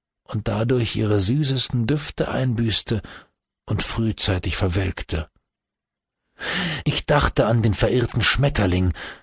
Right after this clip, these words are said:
den ein Naturforscher, der den Mont Blanc bestieg, dort ganz einsam zwischen den Eiswänden umherflattern sah. Ich dachte an die zahme Äffin,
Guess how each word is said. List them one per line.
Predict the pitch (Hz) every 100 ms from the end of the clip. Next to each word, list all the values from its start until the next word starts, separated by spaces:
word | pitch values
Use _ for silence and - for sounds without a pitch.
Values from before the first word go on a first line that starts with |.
| _ _ _ _ _ -
den | 107 110
ein | 104
Naturforscher, | 104 - - 175 175 - 170 175 - 175
der | 131 127
den | 120 117
Mont | 113 107 -
Blanc | 113 127 170 180 147
bestieg, | 120 - 104 131 156 - - - - _ _ _ _ -
dort | 135 143 - -
ganz | 165 180 - -
einsam | 147 170 160 143 139 131
zwischen | - 143 123 127
den | 131 -
Eiswänden | 123 131 - 110 107 87 107
umherflattern | 104 104 98 101 - 85 92 92
sah. | 95 92 87 - - _ _ _ _ _ _ _ _ _ _ _ _ _ _ _
Ich | - -
dachte | - 78 - 80
an | 76
die | 73 -
zahme | - 80 90 87 -
Äffin, | 98 - - 78 80